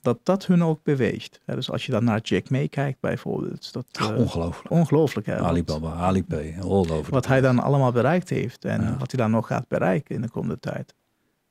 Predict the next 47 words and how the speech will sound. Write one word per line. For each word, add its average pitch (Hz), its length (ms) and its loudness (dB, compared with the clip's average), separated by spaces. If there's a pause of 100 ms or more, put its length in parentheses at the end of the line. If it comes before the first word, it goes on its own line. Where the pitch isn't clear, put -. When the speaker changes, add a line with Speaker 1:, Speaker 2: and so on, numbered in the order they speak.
(120)
Speaker 2:
Ja. 95 260 -2 (300)
Speaker 1:
Respect. 127 480 -4
Speaker 2:
Ja, 92 120 2
dat 87 120 0
is - 60 -6
nog 87 120 -4
maar 85 140 -2
het 78 80 -8
begin. 90 340 -8 (880)
Speaker 1:
Zeker. - 280 -2
Speaker 2:
Heb - 20 6
je 113 120 6
dat - 100 2
filmpje 120 280 4
gezien 113 300 4
dat 127 180 2
hij 113 80 0
dan, 107 240 2
eh, 107 280 0
in, 104 180 2
eh, 101 260 0
in 104 140 -2
zijn, 95 240 -4
eh, 98 180 -2
huiskamer 101 600 0
met 95 140 -4
een 98 60 -6
paar 98 220 0
mensen 95 340 -2
zit, 90 220 -6
dat, - 300 -10
eh, 90 60 -10 (600)
zitten - 280 -8
om 110 60 -4
hem 95 220 0
heen 110 120 0
en 92 120 -2
dan 90 100 -4
zegt - 260 -4
hij 101 80 -4
dat 87 180 -8
hij 98 100 -6
heel 101 220 2
erg 95 100 -2
groot - 260 -2
gaat - 180 -14
worden? 85 220 -14